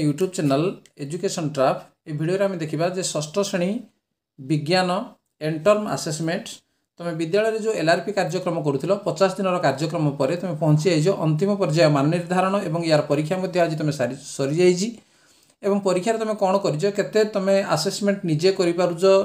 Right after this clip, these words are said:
ନା ନାହିଁ, ତେଣୁ ଭିଡ଼ିଓକୁ ପ୍ରଥମରୁ ଶେଷ ପର୍ଯ୍ୟନ୍ତ ଦେଖ ଯେ ଏଇ ଯେଉଁ ଏଣ୍ଡ ଟର୍ମ ଆସେସମେଣ୍ଟ ବା ଏଇ ଯେଉଁ ପରୀକ୍ଷାରେ ତମେ କେତେ ନମ୍ବର ରଖିବ, ଏଇ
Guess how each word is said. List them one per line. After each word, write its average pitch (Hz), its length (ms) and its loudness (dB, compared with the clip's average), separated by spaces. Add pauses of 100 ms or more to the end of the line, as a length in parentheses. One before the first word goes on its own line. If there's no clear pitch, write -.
ନା 156 80 4 (100)
ନାହିଁ, 156 280 4
ତେଣୁ 180 220 -4
ଭିଡ଼ିଓକୁ 156 340 2
ପ୍ରଥମରୁ 190 380 -2
ଶେଷ 170 120 -2 (100)
ପର୍ଯ୍ୟନ୍ତ 165 320 -2
ଦେଖ 139 100 -4 (600)
ଯେ 170 180 -2 (440)
ଏଇ 160 100 -2
ଯେଉଁ 170 180 -2
ଏଣ୍ଡ 165 140 -6
ଟର୍ମ 214 260 -2
ଆସେସମେଣ୍ଟ 175 460 -4
ବା 185 100 0
ଏଇ 160 60 0
ଯେଉଁ 160 140 -2
ପରୀକ୍ଷାରେ 151 420 0
ତମେ 175 200 -4
କେତେ 147 220 -6
ନମ୍ବର 139 280 0
ରଖିବ, 165 220 -2 (180)
ଏଇ 143 60 -2